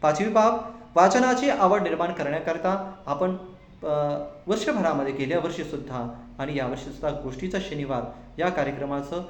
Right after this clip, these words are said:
जिल्हा स्तरावरील संपर्क अधिकारी नोडल हे शास्त्रीय पद्धतीनं कथाकथन कसं करावं याचंही त्या ठिकाणी मार्गदर्शन सत्र घेऊ शकतात. आपण गेल्या वर्षी गोष्टीचा शनिवार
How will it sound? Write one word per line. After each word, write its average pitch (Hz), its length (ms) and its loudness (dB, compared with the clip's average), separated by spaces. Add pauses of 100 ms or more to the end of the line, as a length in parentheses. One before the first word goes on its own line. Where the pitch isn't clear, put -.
(260)
जिल्हा 170 220 0
स्तरावरील 202 520 2
संपर्क 147 520 -6
अधिकारी 143 420 -4
नोडल 135 260 -4
हे 156 360 -8 (100)
शास्त्रीय 202 320 0
पद्धतीनं 190 500 0
कथाकथन 170 600 -2 (380)
कसं 220 220 2
करावं 156 460 4 (200)
याचंही 156 480 2
त्या 143 80 -2
ठिकाणी 143 320 -6
मार्गदर्शन 143 600 -4
सत्र 151 320 -4 (300)
घेऊ 196 240 -2
शकतात. 123 400 -8 (560)
आपण 185 260 0
गेल्या 143 240 0
वर्षी 160 280 -4
गोष्टीचा 156 440 -6
शनिवार 180 400 2